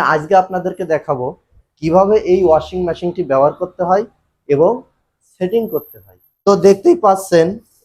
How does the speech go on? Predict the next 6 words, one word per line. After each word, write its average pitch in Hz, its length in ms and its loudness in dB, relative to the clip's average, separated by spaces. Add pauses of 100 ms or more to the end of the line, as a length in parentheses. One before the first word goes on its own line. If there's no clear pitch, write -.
(120)
এখানে 180 340 2 (600)
এই 185 200 4
ওয়াশিং 170 380 2
মেশিনের 175 380 -2 (140)
এই 175 80 0 (100)
মডেলগুলোতে 151 680 0